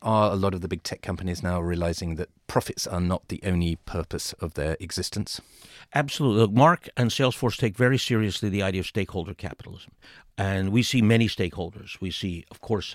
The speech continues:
Speaker 2: our customers, our employees, our communities, our environment, our governments are all part of the stakeholders that we have to relate to.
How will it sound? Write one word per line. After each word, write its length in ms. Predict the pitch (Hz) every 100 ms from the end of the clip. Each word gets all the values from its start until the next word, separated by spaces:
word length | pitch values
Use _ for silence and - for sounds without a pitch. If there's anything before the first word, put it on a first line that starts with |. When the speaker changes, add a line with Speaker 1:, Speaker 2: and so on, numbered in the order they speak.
| -
Speaker 2:
our 400 | 95 87 82 - _
customers, 560 | - 101 - 131 180 - _ - - -
our 120 | 92
employees, 680 | 87 - 98 113 151 165 - _
our 80 | 92
communities, 640 | - 98 110 117 143 156 - -
our 140 | 92
environment, 640 | 90 92 104 113 135 151 -
our 400 | - 87 85 87 -
governments 560 | 92 107 135 147 - - - -
are 120 | 123 -
all 220 | 156 151
part 220 | - 107
of 60 | 98
the 60 |
stakeholders 600 | - 107 95 98 90 90
that 100 | 92
we 160 | 95 92
have 160 | 95 -
to 100 | 92
relate 380 | 92 90 87
to. 180 | - 82